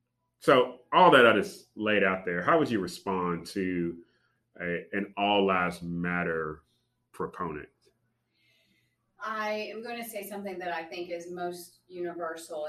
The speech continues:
Speaker 2: in my opinion, but then I'm
Speaker 1: Okay.
Speaker 2: also probably gonna say something pretty provocative.
Speaker 1: Oh, yes.
Speaker 2: When someone <laughs> says
Speaker 1: All right.
Speaker 2: "all lives matter"
Speaker 1: Uh-huh.
Speaker 2: in, in response to a Black Lives Matter subject or statement,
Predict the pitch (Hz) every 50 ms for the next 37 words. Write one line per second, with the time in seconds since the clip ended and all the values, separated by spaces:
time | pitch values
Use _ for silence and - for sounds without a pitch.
0 | 151 156 156 151 151 151 151 151 151 147 - - - _ - - - - - -
1 | 165 - - 339 - - - - - - - - - 165 151 156 156 - 156 156
2 | 156 - - 156 151 156 156 151 151 151 147 147 165 160 156 151 _ - 156 160
3 | 151 143 - - - - _ - - - - _ _ _ - 101 113 107 87 82
4 | 87 107 107 85 - - - - - 392 - - - - - - - - 269 302
5 | - 262 247 - - - - 208 190 180 180 175 180 - - - 185 185 185 185
6 | 185 185 175 170 170 170 339 - - 175 170 - - - - - - - - 107
7 | 117 - - - - - - - 160 160 - - - - - 165 156 156 160 -
8 | - 175 165 165 165 160 160 - - 156 151 156 156 - 175 165 165 156 156 156
9 | 156 156 - - 202 196 196 - 196 185 180 175 - - 156 - - - - 180
10 | 170 - - - - -